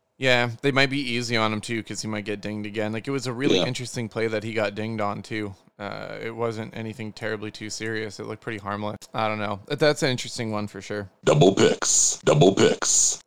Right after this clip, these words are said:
Speaker 1: I don't have the balls to take the spread on this game, but maybe I should just because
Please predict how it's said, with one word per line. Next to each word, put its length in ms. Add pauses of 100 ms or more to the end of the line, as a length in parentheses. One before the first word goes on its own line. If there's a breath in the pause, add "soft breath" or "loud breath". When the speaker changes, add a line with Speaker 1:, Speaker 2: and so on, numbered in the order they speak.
(140)
Speaker 1:
I 40
don't 260
have 120
the 100
balls 440
to 80
take 240
the 80
spread 400
on 100
this 220
game, 400
but 340 (480)
maybe 400
I 160
should 480
just 400
because 580